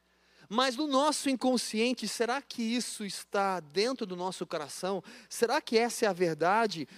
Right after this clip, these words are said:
que está arraigada dentro de nós?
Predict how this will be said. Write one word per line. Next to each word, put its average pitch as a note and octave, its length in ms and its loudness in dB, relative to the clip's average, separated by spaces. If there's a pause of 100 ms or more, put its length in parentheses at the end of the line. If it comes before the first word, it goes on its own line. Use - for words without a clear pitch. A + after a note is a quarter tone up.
(160)
que F#3+ 80 -6
está G3+ 240 0
arraigada F3+ 880 2 (280)
dentro G#3+ 460 0
de D#3+ 80 -8
nós? F3 560 -4